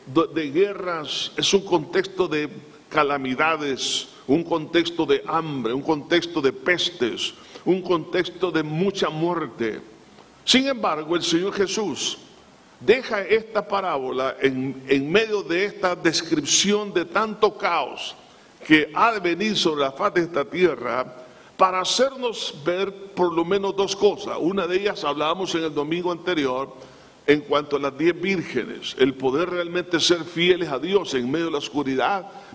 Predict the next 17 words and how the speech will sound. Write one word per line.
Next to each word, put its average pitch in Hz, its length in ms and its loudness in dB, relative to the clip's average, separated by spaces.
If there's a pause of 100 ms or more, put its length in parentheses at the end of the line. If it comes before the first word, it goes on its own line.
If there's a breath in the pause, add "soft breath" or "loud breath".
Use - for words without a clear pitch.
pero 170 200 8
también 160 600 0
esta 190 280 2
parábola 131 560 -2
nos 143 340 -4
habla 131 580 0 (260 loud breath)
de 143 140 8
poder 147 420 0
ser 175 300 2 (100)
fructíferos 139 1160 2 (320 loud breath)
en 127 160 8
un 170 160 0
momento 123 1000 -2
de 120 280 2 (120)
mayor 117 720 2
necesidad. 113 800 0 (880 loud breath)
Realmente, 214 960 2